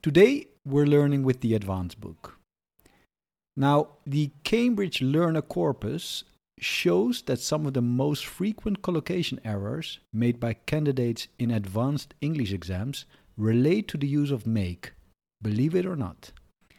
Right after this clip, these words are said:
Here are some typical errors and their corrections. So the first one is, "I would like to do some suggestions," or, "I would like to give some suggestions."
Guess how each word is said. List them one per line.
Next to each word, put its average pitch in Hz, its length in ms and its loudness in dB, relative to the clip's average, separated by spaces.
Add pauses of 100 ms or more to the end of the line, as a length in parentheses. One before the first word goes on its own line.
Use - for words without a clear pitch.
(380)
Here 190 320 6
are 165 200 -2
some 123 380 -2
typical 208 420 0
errors 147 440 -2 (160)
and 117 180 0
their 104 220 -2
corrections. - 960 -6 (1000)
So 127 300 0
the 107 80 -4
first 262 420 -2
one 135 200 2
is, 135 340 -2 (720)
"I 175 100 6
would 247 180 2
like 196 200 4
to 143 100 4
do 151 460 4 (100)
some 180 300 0
suggestions," 175 840 -4 (160)
or, 123 100 2
"I 135 120 0
would 135 160 2
like 131 160 0
to 147 80 -2
give 127 500 -2 (140)
some 101 320 -2
suggestions." 98 880 -8